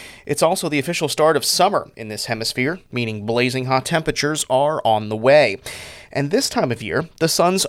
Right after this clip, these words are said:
own weather is quite volatile, and scientists are paying close attention to what it throws at us, which could affect things here on Earth, like our power grid. Here to talk more about the science of the sun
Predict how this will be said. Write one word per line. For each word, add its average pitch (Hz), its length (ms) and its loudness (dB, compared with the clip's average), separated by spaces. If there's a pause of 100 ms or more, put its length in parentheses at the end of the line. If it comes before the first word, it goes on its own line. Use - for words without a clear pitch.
own 202 240 6
weather 101 320 2 (120)
is 131 160 0
quite 120 280 2
volatile, 160 640 4 (140)
and 113 160 -4
scientists 170 640 2
are 120 100 2
paying 113 300 -4
close 139 320 -2
attention 143 520 -2
to - 140 -8
what 117 220 2
it - 80 -14
throws 135 340 4
at 87 200 -2
us, - 200 -6 (280)
which - 180 -4
could 151 140 4
affect 135 320 0
things 113 220 -2
here 104 160 0
on 104 140 2
Earth, 151 400 2
like 131 200 2
our 131 80 4
power 123 360 2
grid. 95 300 -4 (560)
Here 381 100 6
to 339 60 -6
talk 160 220 4
more 147 260 4
about 113 240 2
the 113 60 -4
science 135 480 2
of 113 160 -6
the 107 80 -4
sun 98 420 0